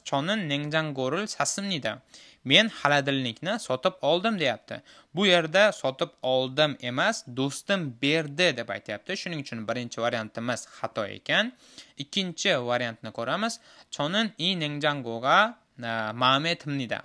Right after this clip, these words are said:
Mame tilda yoqmoq, qalbiga yoqmoq, a, ya'ni yoqmoq deb tarjima qilsak bo'ladi. A, "Menga bu xaladilnik yoqdi". Demak, katta deyapti va uni ustiga "do'sti" bergan. Shu sababdan, albatta, matnni mazmuniga e'tibor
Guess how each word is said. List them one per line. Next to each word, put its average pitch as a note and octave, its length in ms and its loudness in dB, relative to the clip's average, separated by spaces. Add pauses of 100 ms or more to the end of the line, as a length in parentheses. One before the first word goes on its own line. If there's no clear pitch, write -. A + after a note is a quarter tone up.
Mame C3+ 380 2
tilda C3+ 360 -2 (180)
yoqmoq, C#3 320 0 (100)
qalbiga D3+ 420 0
yoqmoq, B2+ 440 -2 (680)
a, B2 140 0
ya'ni F#3+ 240 0
yoqmoq A#3 380 -4
deb B2 120 -2
tarjima C3 320 -8
qilsak A#2 400 -6
bo'ladi. B2+ 400 -2 (500)
A, A#2+ 760 0 (100)
"Menga F#3 600 2
bu F#3 100 -2
xaladilnik C#3 600 -4
yoqdi". D#3 340 -2 (400)
Demak, F#3+ 260 -2
katta C3 380 -4
deyapti E3 460 0 (140)
va D3 360 0
uni B2 120 -8
ustiga A#2+ 460 -8
"do'sti" A2+ 340 -10
bergan. F3+ 440 0
Shu D3 160 -14
sababdan, C3+ 500 -2
albatta, A#2+ 580 -2
matnni C3 600 -4
mazmuniga A2+ 500 -6
e'tibor A2+ 280 -4